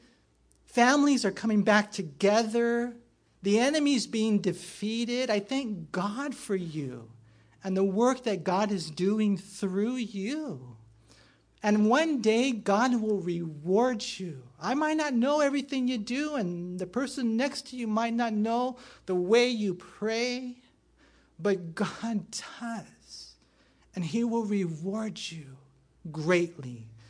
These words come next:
So whatever you do, because you don't see that immediate reward right here and right now,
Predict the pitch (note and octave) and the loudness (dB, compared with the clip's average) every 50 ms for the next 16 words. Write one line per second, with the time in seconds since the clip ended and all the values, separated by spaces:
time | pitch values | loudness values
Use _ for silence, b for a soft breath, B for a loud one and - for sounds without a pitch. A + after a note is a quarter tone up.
0 | B B B - - A3 A3 G#3+ A3+ B3 C#4 C#4+ C#4+ D4 C#4 C4+ A3+ F#3+ A3+ A#3+ | B B B 0 2 4 6 6 6 8 6 6 6 4 2 2 0 2 2 2
1 | A3+ F3 G#3 F#3+ - - A#3 C4+ B3+ C4 A#3+ G3+ A3+ A3 G#3+ - - A#3+ A#3 G#3 | 2 2 0 -4 -2 -2 -2 -2 -2 -2 0 2 2 2 2 0 -2 -2 0 2
2 | G#3+ G3 F#3 F3+ F3 F3+ F#3+ A3 B3 B3 B3 A#3 G#3+ - - E3 E3+ E3+ E3 D#3+ | 2 2 2 0 0 2 2 4 4 4 4 4 2 0 0 -2 -4 -2 -2 -2
3 | E3 E3+ G#3 B3+ C4 A#3 F#3+ E3+ D#3 F#3 G3+ G#3 F#3 - - A3+ A3+ A3+ G#3 F3 | -2 -2 0 0 0 0 0 0 0 0 0 0 -2 -4 -6 -4 -2 0 0 0
4 | E3+ F3+ G3 G3 F#3+ F3 E3+ G3+ B3 D4 C#4 A3 G3 G3 G3 | 2 2 2 2 2 0 -2 -2 0 0 0 2 2 0 -2